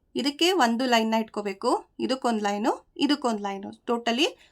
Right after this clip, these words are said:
ಮೂರು ಲೈನ್‌ಗಳನ್ನ ನಾವು ಪರೀಕ್ಷೆಗಳಲ್ಲಿ ಇಟ್ಕೋಬೇಕಾಗತ್ತೆ. ಈ ರೀತಿ ನಾಲ್ಕು, ನಾಲ್ಕು ಬರ್ತಾ ಇದೆ ಅಂತ ಹೇಳಿದ್ರೆ ಅದು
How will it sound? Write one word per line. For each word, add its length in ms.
ಮೂರು 340
ಲೈನ್‌ಗಳನ್ನ 580
ನಾವು 200
ಪರೀಕ್ಷೆಗಳಲ್ಲಿ 920
ಇಟ್ಕೋಬೇಕಾಗತ್ತೆ. 1080
ಈ 80
ರೀತಿ 260
ನಾಲ್ಕು, 420
ನಾಲ್ಕು 260
ಬರ್ತಾ 400
ಇದೆ 100
ಅಂತ 260
ಹೇಳಿದ್ರೆ 340
ಅದು 340